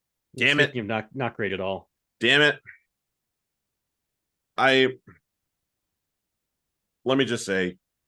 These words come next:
Speaker 1: I, I, I, I don't,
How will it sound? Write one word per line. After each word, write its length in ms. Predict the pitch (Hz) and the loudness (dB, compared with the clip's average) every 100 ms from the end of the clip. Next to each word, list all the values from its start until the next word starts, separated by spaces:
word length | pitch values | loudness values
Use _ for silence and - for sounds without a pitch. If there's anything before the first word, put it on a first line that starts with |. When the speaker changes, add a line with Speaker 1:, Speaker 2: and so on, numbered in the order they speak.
| _ _ _ _ | _ _ _ _
Speaker 1:
I, 680 | 104 107 107 110 110 107 95 _ _ _ _ _ _ _ _ _ _ _ _ _ _ _ _ _ _ _ _ _ _ _ _ _ _ _ _ _ _ _ - - - _ _ _ _ _ _ _ _ _ _ _ _ _ - | -2 2 4 4 2 -2 -8 _ _ _ _ _ _ _ _ _ _ _ _ _ _ _ _ _ _ _ _ _ _ _ _ _ _ _ _ _ _ _ -20 -20 -20 _ _ _ _ _ _ _ _ _ _ _ _ _ -4
I, 140 | 110 101 | 0 2
I, 300 | 107 110 113 | 2 0 0
I 40 | |
don't, 280 | 120 123 | 0 0